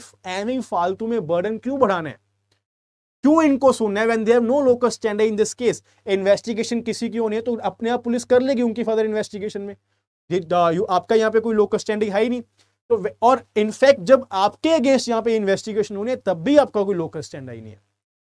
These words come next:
तब भी आपका कोई हियरिंग में आपका कोई राइट नहीं है। When the proposed accused against whom the further investigation is sought is not required to be heard at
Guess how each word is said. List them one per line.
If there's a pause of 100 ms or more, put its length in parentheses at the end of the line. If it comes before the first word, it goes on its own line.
(340)
तब
भी
आपका
कोई
हियरिंग
में
आपका
कोई
राइट
नहीं
है। (380)
When
the
proposed
accused
against
whom
the
further
investigation
is
sought (500)
is
not
required
to
be
heard
at